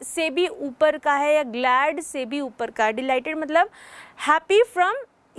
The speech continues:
your inner part of the हार्ट। आप अंदर से जब बहुत खुश होते हैं ना तब आप डिलाइटेड फील करते हैं, राइट? तो जब हम, अ, आपने एक एक्सपीरियंस किया होगा कि जब हम कभी ऐसी मूवीज देखते हैं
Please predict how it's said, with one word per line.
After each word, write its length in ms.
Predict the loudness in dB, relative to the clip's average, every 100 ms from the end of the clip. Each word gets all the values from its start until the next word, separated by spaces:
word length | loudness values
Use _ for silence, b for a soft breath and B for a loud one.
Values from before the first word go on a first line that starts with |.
| 0
your 160 | 2 2 _ -6
inner 280 | 0 2 0 2
part 380 | 2 2 -2 -6
of 120 | -2
the 140 | 0 0 b b _
हार्ट। 480 | -6 0 2 0 -2 -6 -2
आप 160 | -2 -2
अंदर 380 | -8 -4 0 0
से 120 | -2
जब 220 | -10 -10
बहुत 320 | -8 -4 -4 -4
खुश 260 | -8 -6
होते 200 | -6 -2
हैं 120 | -2
ना 180 | -2 -4 B B -2
तब 160 | 0 2
आप 100 | 0
डिलाइटेड 640 | -2 0 0 0 -2 -6
फील 260 | -6 -10 -10
करते 320 | -8 -8 -4
हैं, 40 |
राइट? 200 | 0 0 -2 B B _
तो 240 | 2 2 0 b -6
जब 200 | -2 0
हम, 240 | 0 -4 0
अ, 60 | 2 4 0 -2 -2
आपने 400 | -2 -2 -6 -6
एक 220 | -6 -8
एक्सपीरियंस 840 | -10 -12 -8 -4 0 2 2 0 -2
किया 220 | 2 2
होगा 160 | 2
कि 160 | -4 -6
जब 240 | 0 -2
हम 340 | -2 -8 -6 -6
कभी 420 | -2 0 2 0
ऐसी 380 | 0 -2 -2 -2
मूवीज 580 | -2 -2 -2 0 0 0
देखते 400 | 0 0 0 0
हैं 360 | 2 0 0